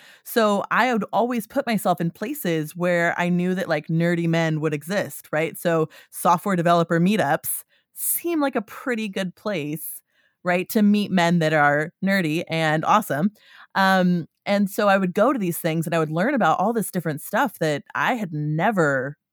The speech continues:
heard about before or knew anything about. Like, I don't develop software. Um, I can barely work my computer most days, <laughs> right? Um,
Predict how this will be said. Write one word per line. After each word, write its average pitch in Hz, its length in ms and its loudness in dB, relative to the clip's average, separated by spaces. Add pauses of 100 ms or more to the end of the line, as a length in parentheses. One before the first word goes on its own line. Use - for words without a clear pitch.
heard 226 280 0
about 147 240 2
before 147 320 -2
or 143 40 -2
knew 185 180 0
anything 147 340 -4
about. 147 340 0
Like, 120 120 -10
I 143 120 -2
don't 160 220 -4 (160)
develop 139 380 -4
software. 151 760 -2
Um, 139 440 -6
I 165 160 -2
can 180 240 0 (160)
barely 156 320 0
work 156 240 -2
my 151 80 0
computer 160 640 -6
most 170 280 -6
days, 160 380 -6 (100)
<laughs> 240 100 -4
right? - 280 -2 (600)
Um, 196 380 6